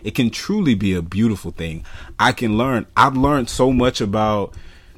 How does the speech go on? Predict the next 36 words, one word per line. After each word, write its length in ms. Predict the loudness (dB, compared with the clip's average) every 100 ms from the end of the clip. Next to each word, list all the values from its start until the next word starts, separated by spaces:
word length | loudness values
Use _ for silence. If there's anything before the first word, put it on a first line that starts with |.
| -20 -20 -20 -20 -2
people, 640 | 0 2 2 4 4 0 -4 -14 -20 -18
yeah, 500 | -2 0 2 0 0 -6 -12 -12 -4 -6 -6 -14
<laughs> 680 | -18 -12 -12 -12 -16 -16 -6
about 360 | 0 2 2
life 360 | 2 0 0 -4
and 100 | -6
just 160 | -6 -4
life 260 | -6 -6
experience. 500 | -16 -10 -6 -6 -6 -10 -6
I 80 | -4
think 180 | -4 -4
even, 220 | -6 -4
like, 180 | -4 -4
you 120 | -2
know, 180 | -2 0 2
our 160 | 0
friendship, 500 | 0 -8 -10 -14 -16 -20 -20 -10
like, 360 | -6 -6 -6 _ _ _
we 160 | -6 -4
grew 220 | -2 -2
up 120 | -4
in 100 | -8
two 180 | -6 -4
different 280 | -4 -4 -8
environments. 760 | -6 -6 -6 -8 -12 -18 -14
We 120 | -12
have 400 | -6 -4 -4 -6 -10
two 180 | -6
different 540 | -6 -6 -8 -10 -12 -14 -20 -20 -20 -20 -10
we 180 | -6 -2
live 380 | 0 0 0
two 120 | -4 -6
different 320 | -6 -8 -6
walks 360 | -2 0 -2
of 120 | -6 -2
lives, 580 | 0 2 0 -6 -10